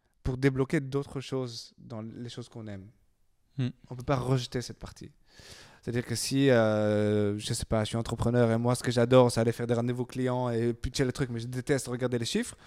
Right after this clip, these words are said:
Speaker 1: peut-être si tu vas regarder les chiffres, ça va t'aider quand tu vas pitcher.
Speaker 2: Hmm.
Speaker 1: Enfin,
Speaker 2: T'es-,
Speaker 1: j'ai, j'ai,
Speaker 2: t'aurais,
Speaker 1: j'ai
Speaker 2: t'aurais presque des théories presque très spirituelles, comme quoi l'âme serait envoyée sur Terre aussi avec une... des choses à résoudre, tu vois.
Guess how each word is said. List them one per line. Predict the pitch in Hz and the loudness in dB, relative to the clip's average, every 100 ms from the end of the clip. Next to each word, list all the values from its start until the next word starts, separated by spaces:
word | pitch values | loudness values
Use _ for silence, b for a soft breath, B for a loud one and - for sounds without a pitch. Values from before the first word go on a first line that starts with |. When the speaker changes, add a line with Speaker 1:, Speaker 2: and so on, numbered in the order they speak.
| B B B | B B B
Speaker 1:
peut-être | - 208 - 139 | 0 0 -2 -4
si | - | -4
tu | 160 | -2
vas | 143 143 | 2 4
regarder | 131 135 | 4 2
les | 131 | 2
chiffres, | - 175 180 - | 0 -2 -2 -6
ça | - 123 | -4 -2
va | 120 117 120 | 0 0 -2
t'aider | - 131 135 | 0 2 2
quand | 156 131 | 2 -2
tu | 135 | -6
vas | 123 | -6
pitcher. | - 135 123 | -6 -6 -2
Speaker 2:
Hmm. | 120 | -2
Speaker 1:
Enfin, | 113 - b b b b b b b | -4 -12 b b b b b b b
Speaker 2:
T'es-, | - | -2
Speaker 1:
j'ai, | 120 131 | 0 0
j'ai, | 120 123 | 0 4
Speaker 2:
t'aurais, | 123 | 6
Speaker 1:
j'ai | - | 6
Speaker 2:
t'aurais | - 113 | 4 4
presque | 165 | 4
des | 131 | 6
théories | 123 120 | 6 6
presque | 127 113 | 4 0
très | 123 127 | 2 2
spirituelles, | - 110 - 135 147 151 _ _ _ _ _ - | 4 2 4 4 4 -4 _ _ _ _ _ -6
comme | 110 | -4
quoi | 107 117 | 2 4
l'âme | 117 117 | 6 4
serait | 117 107 | 2 4
envoyée | 110 | 4
sur | 104 104 | 2 0
Terre | - 107 | 2 4
aussi | 104 - | 4 4
avec | 104 - | 2 2
une... | 104 101 98 - - | 0 0 -2 -6 -6
des | 107 | -2
choses | 117 | 4
à | 98 | 4
résoudre, | 104 143 | 4 2
tu | - | 0
vois. | 107 | -4